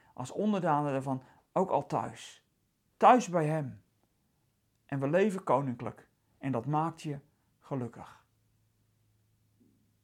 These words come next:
Dankjewel voor het kijken. Fijn dat je weer meedeed.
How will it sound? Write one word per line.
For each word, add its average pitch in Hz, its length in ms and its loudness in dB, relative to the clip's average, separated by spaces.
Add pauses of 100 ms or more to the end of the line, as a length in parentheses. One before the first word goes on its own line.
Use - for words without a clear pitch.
(160)
Dankjewel 220 460 6
voor 220 120 0
het - 80 -12
kijken. 254 480 2 (340)
Fijn 285 340 4
dat 233 160 4
je 202 60 -6
weer 196 120 0
meedeed. 240 540 2